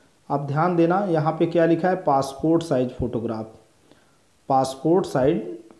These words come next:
फोटोग्राफ आपको लेके जानी है, चार बच्चे की रहेगी, दो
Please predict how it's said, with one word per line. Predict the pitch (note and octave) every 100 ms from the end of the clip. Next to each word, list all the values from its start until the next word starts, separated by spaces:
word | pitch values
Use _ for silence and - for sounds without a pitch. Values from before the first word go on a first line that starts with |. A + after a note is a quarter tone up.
| _ C#3+
फोटोग्राफ | D3 D3 D3 C#3 C3 C#3
आपको | B2 -
लेके | C3+ A#2+ A#2
जानी | C#3+ C3+ D#3+
है, | F#3+
चार | - D3 C#3 C#3+
बच्चे | C#3 B2+ - - F3
की | G3
रहेगी, | F3+ G3+ G#3+ G#3+
दो | D3+ F#3 C4+ -